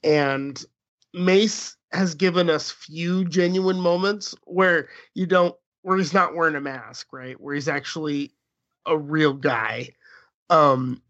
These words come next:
the, last week had more than most episodes, but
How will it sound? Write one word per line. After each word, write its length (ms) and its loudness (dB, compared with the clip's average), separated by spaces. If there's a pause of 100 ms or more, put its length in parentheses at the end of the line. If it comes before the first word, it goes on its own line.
(180)
the, 240 -8
last 440 0
week 260 -4 (540)
had 240 -4
more 360 0
than 180 -4
most 480 -2
episodes, 640 0 (100)
but 220 -2